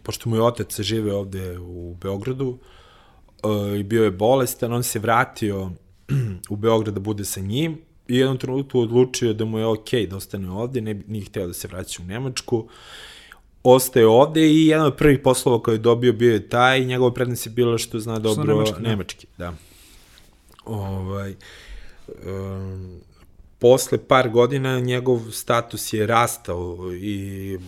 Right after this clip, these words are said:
Speaker 1: prihodi su, e, rasli, međutim u jednom trenutku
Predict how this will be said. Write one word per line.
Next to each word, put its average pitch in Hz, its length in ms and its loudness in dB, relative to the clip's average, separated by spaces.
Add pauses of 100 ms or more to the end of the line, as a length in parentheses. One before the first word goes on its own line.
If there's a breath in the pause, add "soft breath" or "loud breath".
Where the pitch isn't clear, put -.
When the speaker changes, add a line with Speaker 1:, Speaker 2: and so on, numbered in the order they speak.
(480)
Speaker 1:
prihodi 107 400 -8
su, 95 420 -10 (140)
e, 95 120 -8
rasli, 120 400 -4
međutim 127 400 -4
u 120 40 -4
jednom 120 180 -6
trenutku 120 640 -2